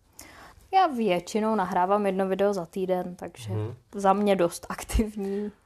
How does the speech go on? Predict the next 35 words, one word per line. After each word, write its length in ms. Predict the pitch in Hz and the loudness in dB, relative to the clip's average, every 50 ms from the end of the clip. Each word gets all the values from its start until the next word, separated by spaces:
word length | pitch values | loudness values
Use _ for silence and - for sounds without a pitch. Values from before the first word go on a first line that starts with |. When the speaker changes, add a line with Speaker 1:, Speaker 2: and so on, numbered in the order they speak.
| _ _ - | _ _ -10
Speaker 2:
No, 180 | 107 110 120 135 | -6 -4 -2 -2
jedno 220 | 135 131 123 127 | -2 -2 -2 -4
také 300 | 117 - 127 127 - 123 | -4 -6 -6 -4 -4 -4
video, 420 | 113 120 113 113 110 110 110 117 117 | -2 -2 -2 0 0 2 2 2 2
aj 140 | 110 107 | 0 0
keď 180 | 104 - 107 104 | -2 -4 -4 -4
je 100 | 104 104 | -4 -4
pár 260 | 101 101 107 101 104 | -2 -2 -2 -2 -2
minút, 400 | 107 104 104 104 101 107 110 110 - | -2 -2 -2 -2 -2 -4 -4 -8 -12
sám 300 | - - - 101 95 95 95 | -18 -14 -10 -8 -6 -6 -4
viem, 220 | 95 92 95 98 | -4 -4 -4 -4
že 160 | 95 104 95 | -4 -4 -6
to 100 | 92 - 98 | -6 -6 -8
strihanie 600 | 98 101 - 104 104 101 101 98 98 107 110 113 107 95 | -8 -6 -4 -2 0 0 0 0 -2 -2 -4 -6 -6 -4
a 140 | 87 87 90 | -6 -6 -4
vôbec 240 | 104 110 107 113 101 - | -6 -6 -6 -6 -8 -8
pripravenie 560 | - - 110 104 104 107 101 104 117 131 127 110 | -8 -8 -8 -6 -2 -2 -2 -2 -2 -2 -6 -6
scenára, 800 | 101 - - - 104 95 92 90 87 85 85 87 90 98 104 - _ - - - - | -8 -10 -8 -6 -4 -4 -4 -2 -2 -2 0 0 0 -2 -4 -10 _ -20 -20 -20 -14
aj 100 | 107 104 | -14 -10
keď, 160 | 101 - 104 104 - | -8 -8 -10 -10 -10
e, 260 | - - 110 104 98 95 98 | -12 -10 -6 -6 -4 -4 -4
ja 60 | 98 | -4
mám 200 | 95 95 98 101 | -4 -4 -4 -6
tu 160 | 101 - 107 | -6 -6 -8
také 320 | 104 104 98 98 - 104 95 95 | -6 -6 -8 -8 -6 -8 -8 -8
malé 320 | - - 107 104 101 104 | -8 -8 -4 -2 -2 -2
poznámky, 800 | 101 - 107 101 101 104 90 92 95 101 - 107 110 113 113 120 120 - | 0 0 0 0 0 -2 -2 -4 -6 -8 -6 -6 -4 -4 -4 -6 -8 -10
o, 160 | - 90 - - 110 | -10 -8 -8 -8 -6
určite 480 | 104 98 101 - 101 101 110 101 98 98 101 | -8 -8 -8 -10 -8 -4 -2 -2 -2 -2 -4
s-, 160 | 101 - - _ _ - | -8 -14 -20 _ _ -16
no, 220 | - 82 87 101 101 | -12 -10 -8 -6 -6
zo 160 | 95 95 98 | -4 -4 -4
pár 200 | 95 - - 110 101 | -2 -2 -2 -2 -2
minút 320 | 104 104 101 104 104 101 | -2 -2 -2 -2 -2 -4
mi 320 | 101 95 98 98 95 98 | -4 -4 -4 -4 -4 -6